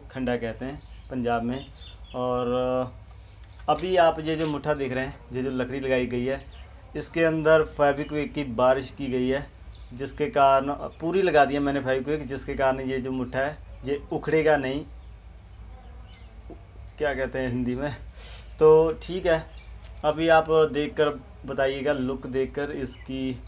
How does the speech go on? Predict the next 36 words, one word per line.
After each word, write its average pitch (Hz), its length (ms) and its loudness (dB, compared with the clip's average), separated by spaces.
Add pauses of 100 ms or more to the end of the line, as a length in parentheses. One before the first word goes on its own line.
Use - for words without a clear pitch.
(380)
जो 135 120 -4
design 135 420 -2
हमने 139 200 -6
तैयार 127 260 0 (260)
किया 131 180 -4
है 135 160 -8 (240)
ये 131 140 -4
देखकर 135 340 -4
आप 135 120 4
बताइएगा 123 520 -2
कि 139 180 -8 (480)
आपको 143 320 0
ये 139 160 -4
तलवार 131 400 2
कैसी 131 300 -4
लगी 135 260 0
और 143 200 2
इसकी 139 320 -6
shining 135 420 -2
से 151 200 0
आप 131 280 4 (840)
अगर 135 340 0
खुश 156 280 -4
हैं 143 240 -4
तो 135 100 -10
comment 131 300 -4
ज़रूर 127 220 -2
कीजिए। 139 400 -4 (1080)
Shining 170 460 -2
आपको 160 300 4
दिखाऊं 139 520 -2 (120)
तो 147 400 2
मेरा 135 260 -2
face 131 240 -2
देख 127 200 -2
लीजिए, 120 280 -4